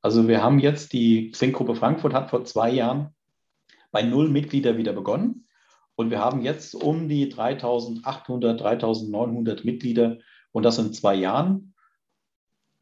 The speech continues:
Auch, äh, bei den mo-, monatlichen Veranstaltungen sind so zwischen vierzig bis achtzig Teilnehmer dabei. Klar, wir haben natürlich auch Teil-, Veranstaltungen, wo wir eine gewisse maximale Teilnehmergrenze haben, wie beispielsweise bei dem Flug-,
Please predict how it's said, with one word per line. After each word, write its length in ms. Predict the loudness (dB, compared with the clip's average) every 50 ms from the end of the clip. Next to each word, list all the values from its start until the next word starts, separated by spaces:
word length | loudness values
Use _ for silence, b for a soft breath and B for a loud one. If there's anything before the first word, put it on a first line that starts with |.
| _ _ _ _ _ _
Auch, 680 | 2 4 4 4 4 2 0 -4 -4 -2 -2 0 -2 -2
äh, 40 | -4
bei 120 | -4 -4
den 320 | -2 0 0 0 0 -2 -4
mo-, 220 | -6 -6 -6 -4
monatlichen 560 | -2 0 0 0 -2 -2 -4 -4 -4 -6 -8
Veranstaltungen 880 | -6 -4 -4 -4 -4 -4 -2 0 0 2 2 0 -2 -4 -6 -6 -6 -8
sind 280 | -6 -4 -4 -4 -4 -4
so 180 | -4 -6 -6
zwischen 300 | -4 -6 -6 -4 -4 -2
vierzig 460 | 0 0 0 0 0 -2 -6 -4 -4 -4
bis 200 | -6 -6 -4 -4
achtzig 420 | -6 -6 -6 -6 -8 -8 -4 0
Teilnehmer 400 | 2 2 4 4 6 4 4 6
dabei. 560 | 6 4 4 4 4 4 4 2 0 -2 -6 -14 b b b b b b b b 0
Klar, 200 | 2 4 4 4
wir 100 | 4 2
haben 100 | 2 2
natürlich 300 | 0 0 -2 -2 -2 -2
auch 160 | -4 -4 -2
Teil-, 320 | -2 0 0 0 -2 -4
Veranstaltungen, 480 | -6 -6 -6 -6 -4 -4 -4 -4 -2 0
wo 260 | 0 0 0 0 -4 B B B _ _
wir 100 | -2 0
eine 140 | 2 2 2
gewisse 280 | 2 0 -2 -2 -2
maximale 580 | -2 -2 -4 -4 -4 -2 -2 0 0 0 0 -2
Teilnehmergrenze 1120 | -2 -4 -2 -2 -2 -4 -4 -4 -4 -6 -8 -14 _ _ _ -4 0 2 2 2 2 2 2
haben, 180 | 0 0 0
wie 100 | -2 -2
beispielsweise 600 | -2 -2 -2 -2 -4 -6 -4 -4 -4 -4 -4 -4 -6
bei 120 | -6 -6
dem 160 | -6 -8 -10
Flug-, 360 | -6 -4 -2 -2 -2 -4 -10